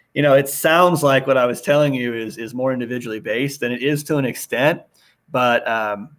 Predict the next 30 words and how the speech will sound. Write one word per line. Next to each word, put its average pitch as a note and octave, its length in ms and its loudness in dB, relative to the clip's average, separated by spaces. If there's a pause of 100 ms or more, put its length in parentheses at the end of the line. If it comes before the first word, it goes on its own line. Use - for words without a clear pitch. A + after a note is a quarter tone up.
there C#3 120 2
are C3+ 160 6
lots B2 380 2
of B2+ 80 0
drills A#2+ 380 -2
that A2 120 -6
we G#2+ 120 -8
do G#2+ 280 -8
together. G2+ 640 -10 (240)
Um, F#2+ 480 -10
and, G#2 320 -8
uh, G2+ 240 -4
stretching C3 720 -2
is A#2+ 140 -6
done A#2+ 240 0
together, A#2+ 560 -2 (300)
and A2 120 -12
then A2 220 -4
our A2 240 0
conversations B2 880 -2
on A2 240 -6
goal A2+ 240 0
setting C3 540 0
is A#2 120 -8
done A#2+ 200 -2
together, A#2+ 540 -4 (260)
weights B2+ 460 -4
are A#2+ 160 -2
done A#2+ 180 0
together. A#2+ 580 -4